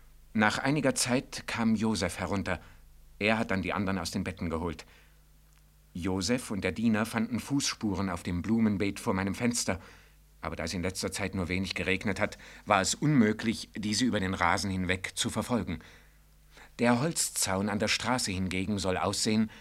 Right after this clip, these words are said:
als sei jemand darüber geklettert. Die oberste Latte ist gebrochen.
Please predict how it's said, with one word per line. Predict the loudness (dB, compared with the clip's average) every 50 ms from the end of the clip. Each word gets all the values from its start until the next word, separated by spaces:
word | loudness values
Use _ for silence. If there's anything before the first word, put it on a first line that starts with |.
| -20 -18 -10
als | -6 -4 -2 -2 0 2
sei | 2 2
jemand | 2 2 0 0 0 0 -2 -2
darüber | -4 -4 -2 -2 -2 -2 -4 -4
geklettert. | -4 -4 -4 -4 -4 -4 -4 -6 -6 -10 -18 -20 -20 -20 -20 -20 -20 -20 -20 -20 -14 -8
Die | -4 -2 -2 0
oberste | 0 0 0 0 0 -2 0 0
Latte | 0 0 0 -2 -4 -4 -6 -6 -10 -18 -20 -20 -20 -20 -20 -20 -14 -8 -4
ist | -4 -4 -2 -2
gebrochen. | -2 -2 0 0 -2 -2 -4 -8 -10 -12